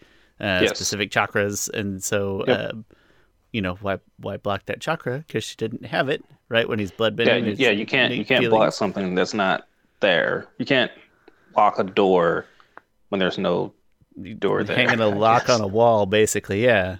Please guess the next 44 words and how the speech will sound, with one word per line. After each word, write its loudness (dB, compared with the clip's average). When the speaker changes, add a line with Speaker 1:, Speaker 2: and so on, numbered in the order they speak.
Speaker 1:
So, 4
Speaker 2:
Yeah. 2
Speaker 1:
uh, 2
it 0
kinda 2
builds 0
into 0
that 0
lore, -2
and -6
I -8
thought -6
that -4
was -8
kinda -4
neat, -4
like, -4
well 4
designed -2
from -2
the -4
beginning, -8
and -10
I -6
really -4
liked -6
that 0
part. -4
And -4
then, 0
most 0
importantly, -2
it -4
was -8
really -2
satisfying -2
to -6
see -2
him -4
get -2
blown -2
out -4
the -6
window -6